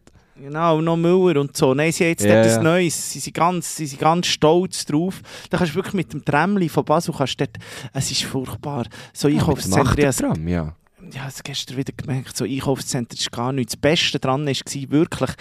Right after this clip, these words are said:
Speaker 1: da muss man einfach sagen, da haben unsere deutsche Freund-, unsere deutsche Freunde haben da uns etwas, äh, etwas, also machen es echt besser als wir, ist einfach ein gutes Döner-Tower. Das habe ich mir gestern wieder mal gegönnt, seit
Speaker 2: Ah,
Speaker 1: längstem.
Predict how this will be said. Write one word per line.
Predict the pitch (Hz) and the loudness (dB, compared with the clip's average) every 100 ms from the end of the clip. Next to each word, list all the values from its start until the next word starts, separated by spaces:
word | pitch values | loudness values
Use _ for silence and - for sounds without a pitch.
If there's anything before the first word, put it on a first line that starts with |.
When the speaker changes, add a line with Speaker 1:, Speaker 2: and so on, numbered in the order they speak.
| - - - | -14 -16 -6
Speaker 1:
da | 147 | -2
muss | 156 151 | 0 0
man | 143 | -2
einfach | 123 - | -4 -4
sagen, | - 147 147 | -4 -2 0
da | 143 | 0
haben | 123 123 | 0 -2
unsere | - 147 | -6 -8
deutsche | - 156 - | -8 -6 -6
Freund-, | - - 143 151 | -6 0 0 0
unsere | 151 147 143 _ _ | -4 -4 -6 _ _
deutsche | 156 160 - | 0 0 -2
Freunde | 147 139 143 160 | -2 2 2 2
haben | 147 120 | 0 2
da | 127 | 2
uns | 131 147 | 2 0
etwas, | 139 - - - - - - | -4 -4 -8 -8 -8 -16 -14
äh, | - - 160 | -12 -10 -12
etwas, | - - - | -12 -14 -6
also | 156 147 | -6 0
machen | 156 185 | 2 2
es | - | 0
echt | 196 131 | -2 -2
besser | 160 156 - | -2 -2 2
als | 156 147 | 2 2
wir, | 147 147 - - 147 | -2 -4 -8 -14 -12
ist | 135 - | -6 -4
einfach | 120 131 | -2 -4
ein | - - | -6 -6
gutes | - 123 - | -8 -6 -4
Döner-Tower. | - 113 127 - 110 101 101 | -2 -2 -2 -4 -2 -2 -4
Das | - | -4
habe | 151 | -2
ich | 135 | -2
mir | 120 | 0
gestern | 139 - - | 0 -2 -6
wieder | 131 127 | -8 -4
mal | 127 123 | -4 -4
gegönnt, | 135 120 104 | -2 -4 -2
seit | 87 | -2
Speaker 2:
Ah, | 87 85 | 0 0
Speaker 1:
längstem. | - 76 80 80 | 0 0 -4 -6